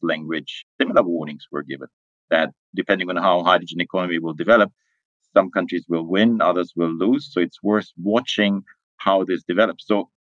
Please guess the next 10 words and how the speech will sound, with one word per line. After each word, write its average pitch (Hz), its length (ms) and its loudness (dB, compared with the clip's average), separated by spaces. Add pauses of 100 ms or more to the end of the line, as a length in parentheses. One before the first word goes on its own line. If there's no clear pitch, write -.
in 147 260 2
this 131 300 -2
same 131 260 4
sense, 120 460 0
as, 85 300 -6 (100)
as 98 220 -2
we 101 220 2 (120)
were 98 380 -2
having 98 360 0
an 87 120 -2